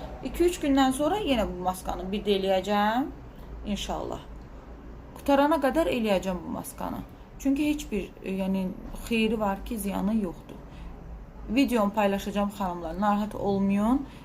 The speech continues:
Və avokado haqqında da videonun altında daha ətraflı yazacağam ki,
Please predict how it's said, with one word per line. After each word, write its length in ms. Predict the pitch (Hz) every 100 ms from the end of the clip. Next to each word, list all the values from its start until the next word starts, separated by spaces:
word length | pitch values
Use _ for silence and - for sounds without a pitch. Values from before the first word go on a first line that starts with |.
| - 202
Və 180 | 240 202 - - - -
avokado 720 | 220 220 220 240 226 185 175 180
haqqında 580 | 185 - 208 202 202
da 120 | 226 302 -
videonun 460 | - 190 208 190 -
altında 460 | 208 214 240 277
daha 220 | 240 214 - 202
ətraflı 440 | 202 190 185 269
yazacağam 600 | 226 196 202 190 214 220
ki, 160 | 320